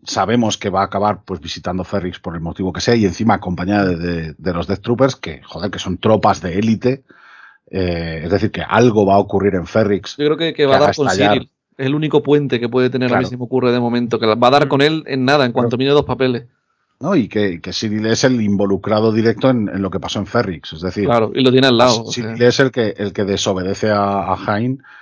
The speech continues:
Speaker 1: al, al oficial que, al este de bigote que yo digo que se parece a Pelaeon,
Speaker 2: Sí.
Speaker 1: ¿vale? Pues es el que lo desobedece directamente
Speaker 2: El que hace su
Speaker 1: y
Speaker 2: trabajo.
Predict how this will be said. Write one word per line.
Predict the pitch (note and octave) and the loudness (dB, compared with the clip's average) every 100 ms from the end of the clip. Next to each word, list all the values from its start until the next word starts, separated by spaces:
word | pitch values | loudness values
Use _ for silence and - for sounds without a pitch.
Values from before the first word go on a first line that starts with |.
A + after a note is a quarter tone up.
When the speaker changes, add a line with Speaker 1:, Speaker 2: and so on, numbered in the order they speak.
| - _ | -20 _
Speaker 1:
al, | - F2 F2 | -10 -6 -6
al | D#2 E2 E2 | -6 -6 -6
oficial | E2+ G2+ F2+ G2+ F#2+ | -6 -6 0 0 2
que, | G2+ F#2 F#2 F#2 F2 E2 D#2+ | 0 0 2 0 -2 -4 -6
al | D#2+ E2 E2 | -8 -6 -4
este | F2 A2 | -2 2
de | G2+ | 4
bigote | F#2 G2 F#2 | 4 2 0
que | F#2 | 0
yo | F2+ G2 | 4 4
digo | F#2 | 2
que | - | -2
se | G2+ | 0
parece | F2+ F#2+ | 0 0
a | F2+ | -2
Pelaeon, | F2+ F2+ F#2 G2+ C3+ _ - - - | -2 0 0 -2 -6 _ -20 -20 -14
Speaker 2:
Sí. | - C3 | -2 -2
Speaker 1:
¿vale? | B2+ F2+ A2+ | -2 -4 -4
Pues | - - | -6 -14
es | F2+ - | -8 -4
el | G2 E2+ | -4 -2
que | F#2+ | -2
lo | F2 | -2
desobedece | F2 - F2+ E2 G2 A2 | -2 -2 -2 -2 -2 0
directamente | G2 G2 F#2+ G2 G2 F#2 A#2 D3+ | 0 0 0 0 0 0 0 -2
Speaker 2:
El | - | -6
que | - | -6
hace | C#3+ D3 | -2 0
su | C#3+ | 2
Speaker 1:
y | |
Speaker 2:
trabajo. | D#3 F3+ C#3 B2+ D3 | 0 0 -2 -4 -6